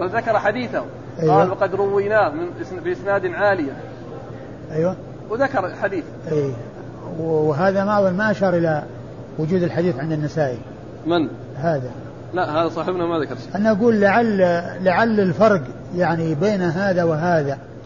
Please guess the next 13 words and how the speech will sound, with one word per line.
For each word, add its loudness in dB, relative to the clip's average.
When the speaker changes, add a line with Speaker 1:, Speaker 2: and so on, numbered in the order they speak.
Speaker 2:
سواء 2
كان 0
النسائي 0
مع -2
ابن -2
ماجه 0
في 0
ما 0
ذكر 2
فيه 2
الأب 0
وهو 0
سعيد، 0